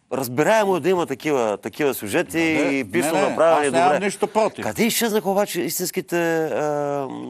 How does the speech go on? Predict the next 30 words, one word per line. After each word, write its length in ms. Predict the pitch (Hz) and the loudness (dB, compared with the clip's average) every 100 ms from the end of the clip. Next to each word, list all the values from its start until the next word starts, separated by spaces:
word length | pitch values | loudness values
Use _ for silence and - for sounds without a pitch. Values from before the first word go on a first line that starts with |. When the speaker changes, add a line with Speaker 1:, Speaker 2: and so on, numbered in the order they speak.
| 120 | -4
Speaker 2:
Хубавите, 400 | 135 131 156 147 | 0 2 2 2
Speaker 1:
тези 120 | 175 | 0
Speaker 2:
големи 220 | 147 160 | 0 0
Speaker 1:
социални 500 | 175 165 - 151 185 220 214 | 2 0 2 4 4 4 2
Speaker 2:
хубави 20 | |
Speaker 1:
драми, 440 | 180 196 190 190 180 | 4 2 4 2 2
Speaker 2:
Е, 160 | 175 | 2
как 160 | 160 143 | 0 0
ще 100 | 170 | -2
има 160 | 160 123 | -2 0
Speaker 1:
исторически 680 | 147 - 165 208 202 202 208 | 0 2 2 2 0 0 2
Speaker 2:
социални? 380 | 190 185 185 | 4 4 4
Еми, 60 | 180 | 2
Speaker 1:
драми? 40 | 175 160 | 2 2
Speaker 2:
няма. 100 | 151 | 2
Еми, 140 | 139 101 | 0 0
няма. 340 | 120 190 220 - _ | -2 -2 -4 -10 _
Speaker 1:
А, 380 | - 131 131 123 | -6 -2 0 0
Speaker 2:
Няма. 320 | 123 180 214 165 _ _ _ _ _ _ - | 0 0 -2 -10 _ _ _ _ _ _ -2
Значи, 300 | 170 202 190 - | 0 0 -4 -4
а, 220 | - 151 - | 0 2 0
става 400 | - 240 269 247 | 2 2 4 4
една 220 | 190 233 | 4 2
финансова 640 | 240 208 214 240 - 214 214 | 2 2 2 2 0 -2 0
криза. 340 | 160 123 85 76 _ _ _ _ _ | -2 -2 -4 -16 _ _ _ _ _
Девет 480 | 104 170 240 247 247 | -2 2 4 2 2
милиона 480 | 185 175 190 190 165 | 0 4 4 4 0
загубват 720 | 120 120 170 143 127 - - 104 | -2 -2 -2 0 -4 -6 -10 -2
работата 640 | 104 113 113 110 131 139 | 0 0 -2 -6 -8 -6
си 300 | - 220 | -4 -4